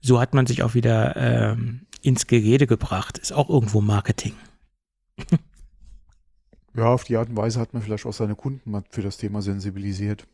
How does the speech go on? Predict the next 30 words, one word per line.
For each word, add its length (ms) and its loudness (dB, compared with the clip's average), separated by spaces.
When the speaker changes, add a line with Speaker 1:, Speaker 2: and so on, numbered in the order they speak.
Speaker 1:
Ja 140 4
gut, 160 4
man, 260 2
die, 480 -2
die, 240 -2
die, 140 0
die 420 0
mittelfristige 760 4
Lösung 500 4
ist 360 -4
ja, 240 2
man 400 0
verwendet 640 2
e-, 100 -8
erst 280 0
einmal 300 2
Geräte, 440 2
die 160 2
nicht, 400 0
äh, 220 4
äh, 60 -8
Apple 280 4
Intelligence 580 2
kompatibel 560 2
sind. 320 -6
Aber 160 4
das 200 4
wird 120 4
sich 140 2
ja 140 6